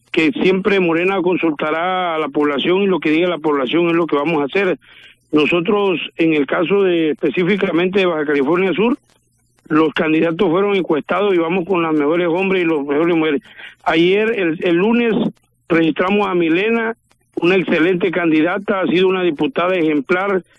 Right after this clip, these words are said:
que ha dado una batalla en contra de todo, del, del avasallamiento del gobierno,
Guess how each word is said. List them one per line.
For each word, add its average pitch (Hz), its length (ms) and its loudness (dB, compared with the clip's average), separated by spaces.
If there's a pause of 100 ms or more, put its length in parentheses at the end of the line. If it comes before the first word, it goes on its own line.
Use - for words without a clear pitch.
(240)
que 160 120 0
ha 165 60 0
dado 185 280 0
una 180 380 0
batalla 175 800 -2 (400)
en 160 180 2
contra 185 380 2
de 160 160 0 (140)
todo, 196 400 -2
del, 147 420 -2 (380)
del 156 180 2
avasallamiento 160 840 0
del 185 120 0
gobierno, 170 560 0